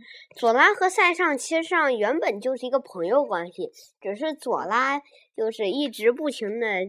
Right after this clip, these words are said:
在那儿帮助塞尚。然后最后，一八八六年，左拉出版了他的一本小说，叫《杰作》。这本小说讲的是一个画家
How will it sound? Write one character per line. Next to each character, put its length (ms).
在 140
那 80
儿 100
帮 280
助 220
塞 260
尚。 220
然 180
后 80
最 220
后， 360
一 180
八 240
八 260
六 240
年， 480
左 200
拉 200
出 200
版 260
了 140
他 200
的 320
一 240
本 280
小 240
说， 320
叫 260
《杰 340
作》。 280
这 140
本 180
小 320
说 380
讲 280
的 260
是 560
一 260
个 280
画 400
家 340